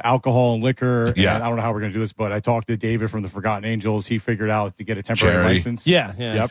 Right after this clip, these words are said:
Speaker 1: At
Speaker 2: So I will tell you that Wells did a fortieth birthday party, thirtieth birthday, thirtieth birthday party for his wife one year. And we went on a party bus to Orlando,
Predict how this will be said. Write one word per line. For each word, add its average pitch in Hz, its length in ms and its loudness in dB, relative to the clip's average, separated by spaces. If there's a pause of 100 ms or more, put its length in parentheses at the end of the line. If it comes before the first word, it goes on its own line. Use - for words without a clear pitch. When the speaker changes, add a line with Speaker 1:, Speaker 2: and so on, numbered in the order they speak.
Speaker 1:
At 110 180 -2
Speaker 2:
So 113 420 2
I 101 120 2
will 110 140 2
tell 131 180 0
you 143 180 2
that 95 140 0
Wells 107 440 2
did 98 340 2
a 87 180 0
fortieth 95 540 2
birthday 87 320 0
party, 82 480 0 (720)
thirtieth 131 420 2
birthday, 139 280 0
thirtieth 113 480 2
birthday 82 280 0
party 82 260 0
for 80 160 -4
his 80 200 2
wife 82 420 0
one 76 200 0
year. 69 300 -2 (540)
And 85 220 2
we 80 100 2
went 87 240 4
on 80 160 0
a 78 80 0
party 98 340 2
bus 78 280 -2
to 82 100 -2
Orlando, 90 720 2